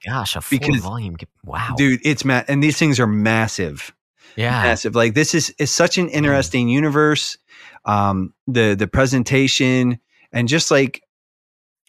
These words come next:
Speaker 2: I don't know, man. The Wolf Among Us is, like, honestly was, like, one of my favorite little, like, romps. Like,
Speaker 1: Yeah.
Speaker 2: y-, you know, it's, like, it's quick, it's kinda punchy, it's got, like, it oozes style.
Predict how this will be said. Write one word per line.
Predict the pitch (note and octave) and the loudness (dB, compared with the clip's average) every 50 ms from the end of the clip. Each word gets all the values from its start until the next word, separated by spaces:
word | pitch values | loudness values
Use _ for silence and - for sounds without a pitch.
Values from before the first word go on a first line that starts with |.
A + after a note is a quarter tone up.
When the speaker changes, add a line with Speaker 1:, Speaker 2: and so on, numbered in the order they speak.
| _ | _
Speaker 2:
I | B2+ D3 | 2 4
don't | E3+ E3 | 4 6
know, | D3+ C#3+ C#3+ | 6 6 6
man. | B2+ A#2+ A2+ A2 A2 G#2+ G#2 - _ _ _ _ _ _ _ _ _ _ _ - - _ | 4 4 4 2 2 0 -4 -8 _ _ _ _ _ _ _ _ _ _ _ -20 -14 _
The | A#2 A#2 | -2 0
Wolf | A2+ B2+ D#3+ E3 G3 | 2 2 2 2 2
Among | D3+ C#3+ B2+ B2 A#2+ A#2+ | 2 2 4 4 4 2
Us | A2+ G#2+ G2 - - | 2 0 0 -2 -2
is, | A2+ A#2+ A#2 G2+ - | -2 -2 -2 -2 0
like, | A2 G2+ G2 F#2+ F2+ - - - | 0 2 2 2 0 -4 -6 -6
honestly | G2+ G#2 G#2+ G#2+ - - - - G#2 G2+ G2+ G2 F#2+ F2+ | -2 -2 0 0 0 -2 -2 -2 -2 -2 -2 -2 -2 -2
was, | F#2+ G2 G2 - | -4 -4 -4 -2
like, | G#2 F#2+ F#2 - | -4 -4 -4 -4
one | - G2 G#2 G#2+ | -4 -2 -2 0
of | G2 | 0
my | G2 F#2+ F#2+ | 0 0 -2
favorite | F#2+ - G2 F#2+ G2 G2 G2 F#2+ | -2 -2 -2 0 0 0 0 -2
little, | G2+ G#2+ G#2 G2+ | 0 -2 0 0
like, | F#2+ F#2 F#2 F2 - | 0 0 0 -2 -2
romps. | F2 F2+ F2+ E2 E2 D#2+ - - - - - - _ _ _ _ _ _ _ _ _ _ _ _ | -2 -2 -2 -2 -2 -4 -6 -8 -10 -10 -12 -14 _ _ _ _ _ _ _ _ _ _ _ _
Like, | G2 F#2+ | -4 -2
Speaker 1:
Yeah. | F2+ E2 E2 | -2 -2 -2
Speaker 2:
y-, | G2+ G2 - - | -4 -6 -6 -4
you | A#2 G#2+ G2+ | -4 -2 -2
know, | F#2+ F#2+ F#2 F#2+ F#2+ | 0 0 0 0 0
it's, | F#2 F#2+ A2+ A#2 - - | 0 0 -2 -2 -2 0
like, | A2+ G#2 G2+ G2+ F#2 - - _ _ _ _ _ _ _ | 0 0 0 0 -4 -8 -16 _ _ _ _ _ _ _
it's | _ - - | _ -14 -12
quick, | - - - D3+ D3+ C#3+ C#3+ - - | -6 0 2 4 4 4 2 -2 -8
it's | A#2+ A2+ - | -8 -8 -6
kinda | - A#2 G#2 F#2+ | -4 -4 -4 -4
punchy, | - - - C#3+ C#3 C3 - C3+ B2 A#2+ A#2+ B2 | -2 0 0 2 2 2 2 2 2 2 2 2
it's | A#2+ A#2+ A2+ - | 0 -4 -6 -2
got, | - A#2+ A2 G#2 | 0 2 2 2
like, | G#2+ G#2 G#2 - _ - | 2 0 -2 -4 _ -4
it | C3+ A#2+ - _ _ _ D3 | -4 -4 -4 _ _ _ 0
oozes | D3 D3+ E3 E3 D#3 F3 D#3 C#3 - | 0 2 2 0 0 0 0 0 -2
style. | - - - - A#2+ G2 G2+ G#2+ B2+ C#3 E3+ - F3+ D#3+ - | -4 -6 -6 -2 -2 0 0 2 2 2 0 0 -4 -6 -10